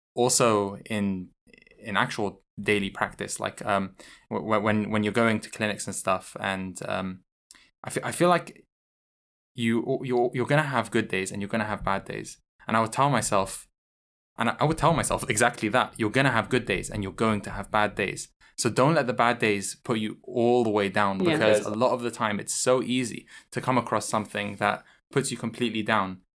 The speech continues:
Speaker 1: Just know and just remember, 'cause I know how difficult it is to remember the good times in the
Speaker 2: Yeah.
Speaker 1: bad times.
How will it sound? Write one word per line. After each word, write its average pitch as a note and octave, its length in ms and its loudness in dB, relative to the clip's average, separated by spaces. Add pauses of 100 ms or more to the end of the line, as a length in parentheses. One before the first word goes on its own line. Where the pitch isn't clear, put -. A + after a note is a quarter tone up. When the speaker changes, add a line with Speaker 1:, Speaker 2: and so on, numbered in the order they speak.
(260)
Speaker 1:
Just D3 300 0
know B2+ 320 2
and A#2 160 -6
just - 240 -4
remember, A2 720 2
'cause A2 80 -6
I G#2 80 2
know C3 180 4
how A#2+ 160 0
difficult G#2+ 360 -2
it - 40 0
is G2 100 -2
to A2+ 80 -4
remember G#2 280 0
the G#2 80 -6
good A#2 200 -4
times G2 280 -4
in A2 120 -4
the - 60 4
Speaker 2:
Yeah. - 60 4
Speaker 1:
bad G#2+ 240 4
times. - 320 -6